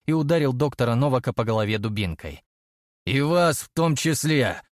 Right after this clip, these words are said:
крикнул он в лицо Янине. «Вы что думаете, тут санаторий? Вы ничего не будете сюда возить, и я добьюсь этого у администрации!»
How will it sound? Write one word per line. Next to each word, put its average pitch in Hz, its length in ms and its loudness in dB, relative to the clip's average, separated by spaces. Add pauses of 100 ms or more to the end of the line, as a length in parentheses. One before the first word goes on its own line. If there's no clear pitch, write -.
(120)
крикнул 120 520 0
он 117 160 0
в 95 40 -2
лицо 110 320 -2
Янине. 107 540 0 (640)
«Вы 143 140 0
что 185 320 2
думаете, 143 460 2
тут 139 160 0
санаторий? 160 680 2 (320)
Вы 95 220 -2
ничего 151 520 2
не 135 120 4
будете 127 320 0
сюда 135 240 2
возить, 120 400 0 (160)
и 92 100 -2
я 135 160 4
добьюсь 151 560 2
этого 131 380 2
у 131 100 2
администрации!» 131 1040 0